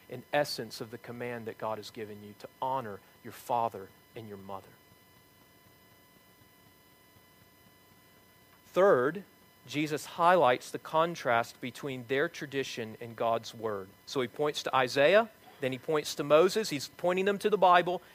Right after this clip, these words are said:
and then he highlights the contrast between their tradition and God's word s-, by setting them in contrast on three specific occasions. Look there in verse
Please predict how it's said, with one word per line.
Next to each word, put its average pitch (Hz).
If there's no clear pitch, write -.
and 143
then 160
he 151
highlights 190
the 156
contrast 170
between 143
their 160
tradition 151
and 131
God's 131
word 123
s-, -
by 180
setting 226
them 143
in 160
contrast 170
on 151
three 214
specific 190
occasions. 165
Look 196
there 202
in 190
verse 165